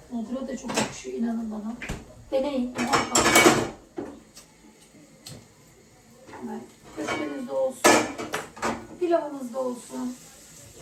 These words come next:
Fark ettiniz mi? Kaşıkla falan çevirmiyorum. Direkt tavayla. Artık ben bir aşçı mıyım ya? <laughs> Dükkanda çalışmak istemiyorum arkadaşlar.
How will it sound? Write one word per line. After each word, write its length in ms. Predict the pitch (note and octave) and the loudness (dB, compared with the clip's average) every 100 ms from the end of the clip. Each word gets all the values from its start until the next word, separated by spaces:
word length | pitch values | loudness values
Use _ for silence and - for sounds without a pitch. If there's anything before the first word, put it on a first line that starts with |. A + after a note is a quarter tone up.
| - - - - - - - - - - | 0 4 8 8 6 0 -12 -18 -20 -8
Fark 280 | - C4 - | -2 -2 -2
ettiniz 380 | - D#4+ G4+ G4 | -2 -2 -2 -2
mi? 100 | B3 | -6
Kaşıkla 380 | G#3+ - D4+ C#4 | -6 -2 0 2
falan 300 | C4 C4+ A#3+ | 0 -4 -2
çevirmiyorum. 540 | C#4+ C#4+ C#4 A3+ A3 | 2 4 4 4 4
Direkt 260 | B3+ B3+ - | 4 4 2
tavayla. 460 | A#3+ C4+ C4+ G#3+ - - - - - | 2 2 2 -2 -8 -14 -20 -18 -2
Artık 280 | A3 - - | -2 0 2
ben 240 | C#4 C#4 | 4 4
bir 200 | C4+ F#4 | 4 2
aşçı 280 | - - - | -2 -6 -2
mıyım 260 | G#4 F#4+ D4+ | 2 4 6
ya? 240 | D#4 G4 - C5 - - - - | 6 2 -6 -12 -14 -18 -10 -2
<laughs> 160 | A#4 - - - - - - - - - | -2 -2 -12 -20 -20 -20 -18 -18 -18 -18
Dükkanda 340 | - B3+ C#4 | 0 2 4
çalışmak 540 | C#4+ D4 C#4 D4 C#4+ - | 2 0 2 4 8 8
istemiyorum 400 | - D#4+ D4 C#4+ | 6 4 6 6
arkadaşlar. 640 | C#4 D#4 D#4 D#4 E4 D#4+ | 4 0 -4 -6 -8 -8